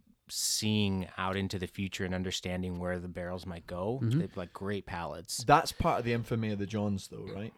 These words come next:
Speaker 3: The
Speaker 1: Yeah.
Speaker 3: two Johns. They, there's something about them that they, they kind of,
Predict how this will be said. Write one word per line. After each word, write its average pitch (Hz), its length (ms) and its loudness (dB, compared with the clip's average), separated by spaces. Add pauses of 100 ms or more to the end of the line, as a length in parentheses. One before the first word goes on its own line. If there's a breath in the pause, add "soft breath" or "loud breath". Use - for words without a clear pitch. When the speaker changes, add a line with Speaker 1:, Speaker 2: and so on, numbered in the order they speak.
(140)
Speaker 3:
The 110 100 -4
Speaker 1:
Yeah. 110 140 6
Speaker 3:
two 107 60 0
Johns. 98 500 -4
They, 113 160 0
there's 110 260 -6
something 123 340 0
about 107 300 -2
them 101 180 -2
that 101 240 -6
they, 101 340 -4 (120)
they 107 200 -4
kind 110 300 -4
of, 101 300 -8